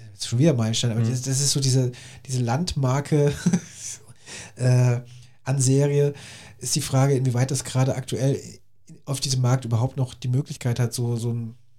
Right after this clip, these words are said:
Speaker 1: so eine Serie zu haben, die wirklich alle gucken wollen, weil, äh
Speaker 2: Das, glaub ich, gibt's nicht, aber ich glaub, es gibt schon sozusagen,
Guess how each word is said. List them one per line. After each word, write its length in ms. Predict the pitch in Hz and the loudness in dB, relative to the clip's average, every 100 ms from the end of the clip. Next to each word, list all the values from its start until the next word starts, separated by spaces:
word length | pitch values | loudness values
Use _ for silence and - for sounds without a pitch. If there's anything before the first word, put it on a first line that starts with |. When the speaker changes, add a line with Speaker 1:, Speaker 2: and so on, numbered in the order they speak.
| - - | -20 -20
Speaker 1:
so 140 | 127 | -12
eine 100 | 123 | -2
Serie 300 | 117 120 120 | 2 2 0
zu 220 | 117 - 117 | -2 -2 0
haben, 160 | 120 | 0
die 100 | 117 | -2
wirklich 220 | 110 - | -8 -8
alle 180 | - 143 | -2 -2
gucken 300 | 143 127 131 123 | 0 -4 -4 0
wollen, 220 | 127 117 | 0 2
weil, 540 | 117 117 113 101 117 - | 2 2 0 -2 -2 -4
äh 640 | - - - - - - | -14 -20 -20 -20 -20 -8
Speaker 2:
Das, 180 | 123 - | -6 0
glaub 180 | 131 127 | 0 0
ich, 100 | - | -4
gibt's 240 | 110 - | -4 0
nicht, 320 | 110 143 160 | 2 2 2
aber 140 | 92 110 | 0 -2
ich 100 | - | 0
glaub, 160 | 107 | -2
es 100 | - | -2
gibt 160 | - 104 | -8 -6
schon 200 | 113 107 | -4 -4
sozusagen, 580 | 101 - 101 98 95 | -4 -6 -2 0 -2